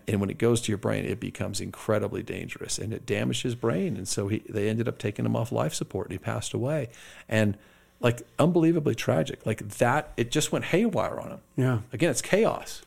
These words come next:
Speaker 1: right? It, within his own body.
Speaker 2: Mm-hmm.
Speaker 1: Right? And so then how do we, you know, and then, so then we're re-, back to wrestling.
Speaker 2: Wrestling, yeah.
Speaker 1: How do we grapple
Speaker 2: And
Speaker 1: with
Speaker 2: there's
Speaker 1: that? Yeah.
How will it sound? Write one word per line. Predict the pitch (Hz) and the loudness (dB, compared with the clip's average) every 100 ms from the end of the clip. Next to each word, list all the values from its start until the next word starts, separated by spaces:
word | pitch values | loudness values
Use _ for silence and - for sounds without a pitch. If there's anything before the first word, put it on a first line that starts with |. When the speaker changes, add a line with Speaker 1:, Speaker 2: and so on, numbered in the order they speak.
| - | 0
Speaker 1:
right? | 117 131 - | 2 2 0
It, | 120 | 0
within | 123 127 | 2 2
his | 107 | 2
own | 101 | 0
body. | 95 104 107 - - - | 0 -2 -2 -6 -4 0
Speaker 2:
Mm-hmm. | 127 120 151 190 - - _ - | 4 6 6 4 0 -18 _ -6
Speaker 1:
Right? | 107 101 104 | -2 0 0
And | 101 | -2
so | - | 0
then | 107 101 | 0 -2
how | - - 120 113 | -6 -6 -2 0
do | |
we, | 107 104 98 - _ - - - - | 0 0 -4 -10 _ -20 -20 -20 -8
you | 110 | -6
know, | 92 90 | -6 -6
and | 101 | -6
then, | 98 | -6
so | - 101 | -4 -2
then | 104 101 | -2 -2
we're | 101 | 0
re-, | 107 - | -2 0
back | 104 - | -4 -2
to | 117 | 2
wrestling. | 180 - 147 | 2 2 2
Speaker 2:
Wrestling, | 147 165 135 117 110 | 4 4 2 2 0
yeah. | 120 139 170 | 2 4 4
Speaker 1:
How | 110 | 2
do | 110 | 2
we | 117 120 | 0 -2
grapple | 113 104 110 120 | -2 -4 0 2
Speaker 2:
And | 143 | 4
Speaker 1:
with | 143 | 2
Speaker 2:
there's | 123 - | 2 -2
Speaker 1:
that? | - | -8
Yeah. | - 107 101 | -6 -4 -2